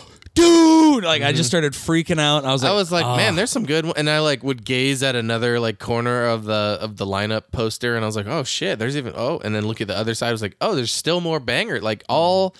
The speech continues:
Speaker 2: the ones that you liked from your early two thousands.
Speaker 1: There's, like, literally, like,
Speaker 2: <laughs> Like, emo
Speaker 1: maybe
Speaker 2: kid
Speaker 1: two
Speaker 2: phase.
Speaker 1: that I didn't see
Speaker 2: Okay,
Speaker 1: on there,
Speaker 2: so let's
Speaker 1: but
Speaker 2: go.
Speaker 1: other than
Speaker 2: So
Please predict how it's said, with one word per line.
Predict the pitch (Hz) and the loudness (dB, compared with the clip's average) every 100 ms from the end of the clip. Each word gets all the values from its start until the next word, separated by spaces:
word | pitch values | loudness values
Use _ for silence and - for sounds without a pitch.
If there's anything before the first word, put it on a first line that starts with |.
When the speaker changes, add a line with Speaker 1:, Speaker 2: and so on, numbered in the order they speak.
| - - | -18 -6
Speaker 2:
the | 139 | -2
ones | 156 151 | 0 0
that | 123 | 0
you | 135 | 0
liked | 135 123 120 - - _ _ _ | 2 2 0 -4 -14 _ _ _
from | 147 131 | -2 0
your | 131 131 | 0 -2
early | 127 143 151 147 | -2 -2 0 0
two | 147 - 147 | -2 -2 -2
thousands. | 131 110 123 123 123 117 117 107 - - 117 | 0 -2 0 -2 -2 -2 -2 -4 -6 -10 -4
Speaker 1:
There's, | 151 185 185 | 0 2 2
like, | 196 | 0
literally, | 156 151 165 170 170 160 | 0 0 2 2 2 2
like, | 143 135 - | 2 -2 -6
Speaker 2:
<laughs> | - | -12
Like, | 107 113 | -6 -2
emo | 127 | 0
Speaker 1:
maybe | 151 160 139 | 2 2 0
Speaker 2:
kid | 147 135 123 | 0 -2 0
Speaker 1:
two | 160 139 107 | 0 0 0
Speaker 2:
phase. | 87 - - - | -4 -8 -20 -10
Speaker 1:
that | - 139 | -2 0
I | 127 131 | 0 0
didn't | 131 135 | 0 -2
see | 123 131 | -2 0
Speaker 2:
Okay, | 127 | 0
Speaker 1:
on | 120 | 0
there, | 110 | 0
Speaker 2:
so | 120 | 0
let's | 135 - | 0 0
Speaker 1:
but | 151 | 0
Speaker 2:
go. | |
Speaker 1:
other | 120 | 0
than | 110 | 0
Speaker 2:
So | 127 120 | -2 -2